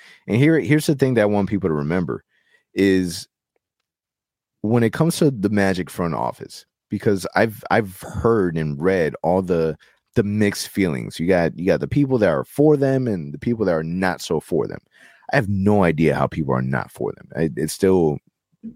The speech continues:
blows my mind. Like, give these people, like, a, a decade contract extension, because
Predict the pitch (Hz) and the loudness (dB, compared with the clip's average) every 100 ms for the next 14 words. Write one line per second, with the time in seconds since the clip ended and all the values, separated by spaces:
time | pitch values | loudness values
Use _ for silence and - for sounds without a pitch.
0 | - _ _ _ - 87 104 98 - 87 | -20 _ _ _ -12 -2 2 2 2 0
1 | 69 55 50 69 - 127 131 113 101 - | -2 -6 -8 -8 0 2 4 2 2 2
2 | 101 82 78 78 73 71 62 - _ _ | 2 4 2 2 2 0 -2 -6 _ _
3 | _ 90 80 - 101 - 87 78 - 98 | _ -10 -4 0 0 2 0 0 -2 -2
4 | 87 82 69 58 - - 60 - 60 73 | 0 0 0 -4 -8 -6 -6 -8 -8 -8
5 | - 80 71 | 0 0 0